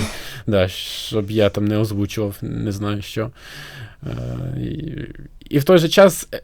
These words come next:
Speaker 2: е, заощадити свою енергію для наступних матчів. Оце було важко.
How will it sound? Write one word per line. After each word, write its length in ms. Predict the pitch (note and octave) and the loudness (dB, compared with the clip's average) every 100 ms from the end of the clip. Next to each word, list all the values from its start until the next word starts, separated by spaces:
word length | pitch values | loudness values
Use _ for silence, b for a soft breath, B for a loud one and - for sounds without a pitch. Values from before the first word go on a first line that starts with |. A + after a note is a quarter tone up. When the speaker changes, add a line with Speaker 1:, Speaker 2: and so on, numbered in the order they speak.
| - | 2
Speaker 2:
е, 400 | C3 B2+ C3 - - - - - - | 6 6 4 -4 -12 -20 -20 -20 -10
заощадити 560 | A#2+ C#3+ D#3 E3+ D#3 C#3 | 4 6 8 6 6 2
свою 280 | - C3 C3 | 2 6 8
енергію 440 | C3+ E3 C3+ B2 | 8 6 4 2
для 200 | A2+ B2+ | 4 4
наступних 480 | B2+ A#2+ G#2+ - F#2+ | 4 2 -2 -4 -6
матчів. 300 | G2+ G2+ C3 - - | -4 -6 -10 -18 -14
Оце 220 | - E3+ | 0 4
було 200 | D3+ A#2 | 4 4
важко. 320 | F#2 F#2+ - | 0 -4 -8